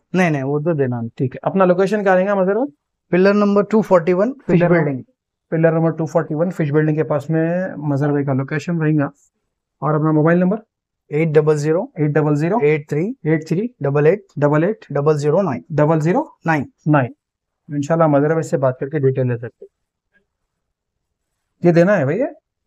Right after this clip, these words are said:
Speaker 2: नहीं देना है?
Speaker 1: नहीं, ये तो अभी देना नहीं है, अगर कोई ख्वाहिशमंद ख्वाहिश कर लेंगे तो इंशाल्लाह।
Speaker 2: ठीक है भाई, ठीक।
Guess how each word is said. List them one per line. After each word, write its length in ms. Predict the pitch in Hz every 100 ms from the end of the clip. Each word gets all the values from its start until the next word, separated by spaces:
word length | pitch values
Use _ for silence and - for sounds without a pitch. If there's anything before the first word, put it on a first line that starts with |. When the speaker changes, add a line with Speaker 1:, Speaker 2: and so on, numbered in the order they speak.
| -
Speaker 2:
नहीं 120 | 214
देना 140 | 214 214
है? 140 | 196 - 151 156
Speaker 1:
नहीं, 240 | 165 165
ये 120 | 160
तो 160 | 165 196
अभी 180 | 190 190
देना 320 | 156 170 202
नहीं 140 | 202
है, 140 | 170 180
अगर 160 | 185
कोई 180 | 170 175
ख्वाहिशमंद 580 | - 156 156 - 175 165
ख्वाहिश 280 | 160 156 156
कर 120 | 165
लेंगे 300 | 156 160 151
तो 160 | 151 202
इंशाल्लाह। 400 | 180 147 160 254 _ _ _ _
Speaker 2:
ठीक 240 | - 127
है 60 | 127
भाई, 160 | - -
ठीक। 200 | 139